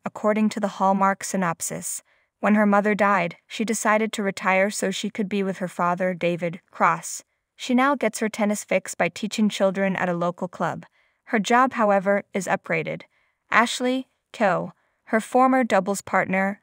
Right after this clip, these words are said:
asks her to coach her and her new doubles partner, Will Harmon. Will is well known. His on-court antics have caused numerous problems for his career.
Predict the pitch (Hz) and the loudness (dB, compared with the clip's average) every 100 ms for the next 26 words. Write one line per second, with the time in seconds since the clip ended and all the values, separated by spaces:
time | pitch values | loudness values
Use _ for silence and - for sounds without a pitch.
0 | - 202 220 - - 233 226 - 202 196 | -2 0 0 -6 -4 -2 -2 0 0 0
1 | - 190 196 - 190 190 185 190 208 202 | 0 2 2 0 -4 0 0 0 0 0
2 | 185 180 190 - - 180 185 180 170 175 | 0 0 -2 -6 -2 -2 0 -2 -2 -2
3 | 175 202 - 180 180 175 165 - _ _ | -2 -4 -6 -2 -2 -2 -6 -10 _ _
4 | _ _ _ _ _ _ _ 196 233 269 | _ _ _ _ _ _ _ 0 4 4
5 | - 196 190 196 220 208 170 165 175 _ | 2 0 4 4 4 2 -2 -6 -12 _
6 | _ _ - 226 - 226 254 - 233 - | _ _ -2 -2 2 4 2 0 0 2
7 | 208 208 220 - 202 - 196 185 185 180 | 0 0 -6 -4 -6 0 0 2 0 0
8 | 208 220 226 - - 180 175 180 170 180 | 2 2 0 -4 0 0 0 -4 -4 -6
9 | 180 170 - 175 165 156 | -4 -6 -6 -2 -2 -4